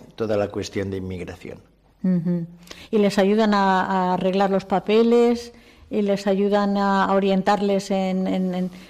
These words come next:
Speaker 2: en buscar trabajo?
Speaker 1: Muchos de ellos consideran, vivan donde vivan, su parroquia aquí.
Speaker 2: Ujú.
Speaker 1: O sea, hace dos años, de cuarenta y cuatro bautizos,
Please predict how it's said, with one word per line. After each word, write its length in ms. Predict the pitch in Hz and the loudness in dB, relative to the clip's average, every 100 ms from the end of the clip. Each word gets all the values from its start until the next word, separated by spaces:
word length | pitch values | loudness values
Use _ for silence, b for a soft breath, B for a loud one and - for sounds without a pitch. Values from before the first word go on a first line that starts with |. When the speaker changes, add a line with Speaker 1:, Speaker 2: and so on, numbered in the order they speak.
| B | B
Speaker 2:
en 100 | 190 | -4
buscar 340 | 185 - 202 - | -2 -2 -2 0
trabajo? 1040 | 185 190 226 226 - 240 226 220 220 - - | 0 2 2 0 0 2 2 0 -4 -14 -10
Speaker 1:
Muchos 480 | 113 117 120 135 123 | -4 -4 0 -2 2
de 180 | 123 123 | 2 2
ellos 300 | 120 131 - | 2 0 0
consideran, 760 | 123 110 110 113 113 117 117 | -2 -2 -2 0 0 0 -2
vivan 300 | 110 113 120 | -2 0 0
donde 240 | 117 113 107 | 0 -2 -2
vivan, 540 | 110 110 110 110 110 | -2 -2 -2 -4 -8
su 200 | - 110 | -8 -4
parroquia 600 | 110 101 104 - 117 104 | -4 -2 -4 -2 0 0
aquí. 340 | 92 - 95 - - - | -2 -8 -12 -12 -20 -2
Speaker 2:
Ujú. 120 | 196 | 0
Speaker 1:
O 20 | |
sea, 720 | 180 107 104 101 101 110 104 - | 2 2 0 -2 -6 -10 -14 -8
hace 320 | 113 113 117 | -8 -4 -2
dos 180 | 110 107 | -2 0
años, 540 | 110 110 113 139 - - _ _ b b b | 0 -2 -4 -6 -10 -18 _ _ b b b
de 460 | - 104 113 113 110 | -14 -2 0 0 -2
cuarenta 480 | - 113 110 110 107 | -2 -2 -2 -4 -6
y 60 | |
cuatro 680 | 104 - 113 113 120 117 110 107 | -6 -2 -2 -2 -4 -2 0 0
bautizos, 920 | 110 104 - 113 110 127 131 - | -2 -2 -6 -8 -4 -4 -4 -8